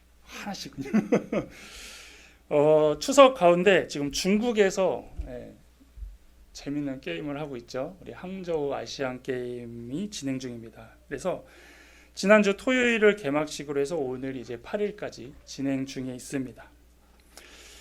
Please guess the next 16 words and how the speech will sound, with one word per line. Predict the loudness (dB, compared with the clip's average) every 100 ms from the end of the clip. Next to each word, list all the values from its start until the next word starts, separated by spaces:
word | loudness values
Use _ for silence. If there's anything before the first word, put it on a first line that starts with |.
| -20 -20 _ -6
이거를 | 4 8 8
보면서 | 6 2 2 2
우리가 | 2 2
메달을 | 4 6 6 4 4
예상한 | 4 4 0 0
종목도 | -4 -6 -6 -8
있습니다. | -8 -8 -8 -8
어떤 | -8 -6 -6
부분에서는 | -6 -8 -10 -10 -12 -8
메달을 | -6 -4 -6 -8
꼭 | -14 -14
딸 | -16
거다 | -16 -14 -12 -12
이런 | -12 -12
예상도 | -12 -14 -16 -14
있고, | -16 -10 -8 -8